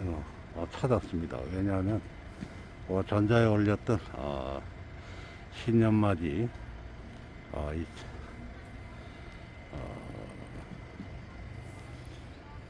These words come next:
영상들이 그 완공되지 않은 상태에서 올려가지고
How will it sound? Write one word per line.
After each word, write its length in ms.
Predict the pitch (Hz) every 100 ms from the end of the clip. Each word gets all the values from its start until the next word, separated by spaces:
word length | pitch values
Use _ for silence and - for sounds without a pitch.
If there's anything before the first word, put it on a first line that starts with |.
| - - - - - - - - - - -
영상들이 680 | 101 104 120 120 113 107
그 600 | 90 104 101 82 76 87 80 -
완공되지 600 | 95 95 104 107 107 98
않은 240 | 107 95 98
상태에서 460 | 92 90 101 87
올려가지고 680 | 92 85 87 76 76 78 98